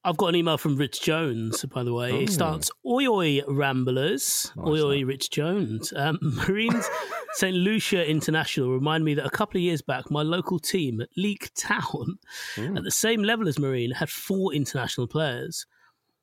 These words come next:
Speaker 1: Turns out anyone with a British passport was eligible to play for the British Virgin Islands, and for some reason their technical director had decided the Staffordshire Moorlands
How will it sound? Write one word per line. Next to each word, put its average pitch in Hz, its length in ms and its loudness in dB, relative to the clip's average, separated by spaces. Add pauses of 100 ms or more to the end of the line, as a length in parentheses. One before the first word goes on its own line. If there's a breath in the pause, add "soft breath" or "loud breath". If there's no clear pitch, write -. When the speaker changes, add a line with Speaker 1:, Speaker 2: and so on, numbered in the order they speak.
(280)
Speaker 1:
Turns 226 240 2
out 185 160 2
anyone 240 340 4
with 220 80 4
a 180 60 2
British 175 320 0
passport 180 420 2
was 131 160 0
eligible 147 400 0
to 156 80 0
play 139 380 2
for - 120 -8
the 127 80 2
British 180 360 -2
Virgin 147 340 2
Islands, 123 480 -4
and 135 100 -2
for 151 60 0
some 226 280 2
reason 180 200 2
their 156 100 4
technical - 460 -2
director 131 460 -2
had 127 100 -2
decided 143 460 0
the 131 80 -2
Staffordshire - 580 -2
Moorlands 143 580 0